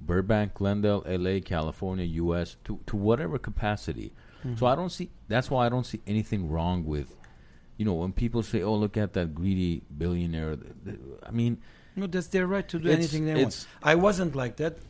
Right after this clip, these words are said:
Speaker 2: I'm becoming one.
Speaker 1: I think
Speaker 2: So from now on, is, uh, like, I will be using the
Speaker 1: <laughs>
Speaker 2: hashtag Tzer Teramov, but I'm gonna become a better person than anybody else. When I say hashtag Tzer Teramov,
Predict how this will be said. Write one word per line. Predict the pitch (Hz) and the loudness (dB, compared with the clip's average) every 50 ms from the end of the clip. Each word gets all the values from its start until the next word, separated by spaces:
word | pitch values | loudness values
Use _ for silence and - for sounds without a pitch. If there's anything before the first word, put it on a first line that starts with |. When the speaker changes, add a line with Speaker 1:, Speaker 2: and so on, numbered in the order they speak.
| - - | -8 -2
Speaker 2:
I'm | - 131 131 | 0 2 2
becoming | 123 127 - - 123 117 113 104 95 87 | 2 2 2 4 4 4 4 2 0 0
one. | 90 87 82 80 - - - - - - - - - - - - - - - - - - - | -2 -4 -4 -6 -8 -12 -14 -14 -14 -16 -18 -20 -20 -20 -20 -20 -20 -20 -20 -20 -20 -12 -4
Speaker 1:
I | - 101 | -4 -4
think | 113 - - 160 165 | -2 0 -2 2 4
Speaker 2:
So | 165 156 | 4 6
from | 131 - 165 165 170 | 6 6 6 8 8
now | 180 180 180 | 8 8 8
on, | 170 160 151 | 8 8 6
is, | 147 156 160 - - | 4 2 0 -2 -2
uh, | 160 160 175 - 147 | -2 -2 0 0 4
like, | 139 139 135 - - | 4 4 4 6 6
I | 143 | 6
will | 143 131 139 139 | 6 8 6 8
be | 135 | 8
using | 135 156 185 170 - 131 117 | 10 10 10 12 12 10 10
the | 117 123 123 120 | 10 8 8 10
Speaker 1:
<laughs> | 131 | 10
Speaker 2:
hashtag | 151 147 - - 143 123 - | 10 10 10 8 6 6 8
Tzer | - 151 165 170 | 8 8 8 10
Teramov, | - 143 120 113 107 104 107 117 143 170 - - - - - - - - | 8 6 4 6 6 6 6 6 4 4 2 -4 -12 -14 -16 -8 0 6
but | 151 160 156 | 8 10 10
I'm | 151 165 160 | 10 10 12
gonna | 175 175 170 156 | 12 12 12 12
become | 151 160 - - 180 170 160 | 10 8 10 10 10 10 10
a | 147 | 8
better | 135 151 185 - - 196 160 | 10 8 8 10 8 6 6
person | - - 180 180 165 - - 123 117 120 117 | 6 4 4 4 4 4 2 0 2 2 4
than | 123 147 131 | 2 2 2
anybody | - 156 175 170 147 131 131 123 117 123 139 | 6 8 8 8 8 8 6 6 6 6 6
else. | 170 214 196 135 113 - - - - - - - - - | 8 8 8 8 6 4 0 -6 -12 -12 -16 -16 -2 2
When | 139 139 147 | 6 6 8
I | 147 139 | 8 6
say | 127 - 123 113 | 6 6 6 6
hashtag | 123 139 160 151 - - 123 - | 8 6 4 4 2 0 0 0
Tzer | - - 160 170 | 2 2 2 2
Teramov, | - 175 180 180 175 175 170 135 101 | 4 4 4 6 6 6 6 4 2